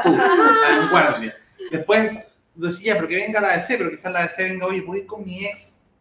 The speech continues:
que es el P P D, que estamos viendo si volvemos o no?" Y ahí dice, "Pero es que yo vengo con el Partido Socialista". Le pasó un poco a, a, a la,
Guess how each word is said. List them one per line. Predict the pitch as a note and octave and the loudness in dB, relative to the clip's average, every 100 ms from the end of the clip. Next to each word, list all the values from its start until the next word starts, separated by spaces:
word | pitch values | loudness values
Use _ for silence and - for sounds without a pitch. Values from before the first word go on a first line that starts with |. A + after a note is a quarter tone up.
| _ _ | _ _
que | C3+ | -12
es | C3+ | -10
el | |
P | C3+ | -8
P | C#3 | -4
D, | D#3 E3 | -2 -4
que | |
estamos | C#3+ D#3+ | -6 -8
viendo | D#3+ E3+ | -6 -6
si | - D#3+ | -2 0
volvemos | C3+ C3 F3 F3 D3+ | 0 0 0 0 0
o | |
no?" | D#3 F3+ F#3 - _ _ _ _ _ | 0 0 -2 -8 _ _ _ _ _
Y | - D#3+ | 2 4
ahí | |
dice, | E3+ F3 | 4 2
"Pero | F3 D#3+ | 0 -2
es | |
que | - | -2
yo | D#3 | 0
vengo | E3+ F3+ | 2 0
con | F3 | -2
el | E3 | -2
Partido | D#3 E3+ | -4 -6
Socialista". | - G3+ G3+ - - - | -6 -6 -6 -8 -8 -4
Le | D#3 | -2
pasó | D#3 B3 | 0 0
un | A3+ | 0
poco | A#3+ A#3+ A#3+ | 0 2 2
a, | A3 F#3+ | 4 2
a, | - D#3+ - | 2 0 -2
a | |
la, | D3 C#3 C3+ C3 - | -4 -2 -2 -6 -10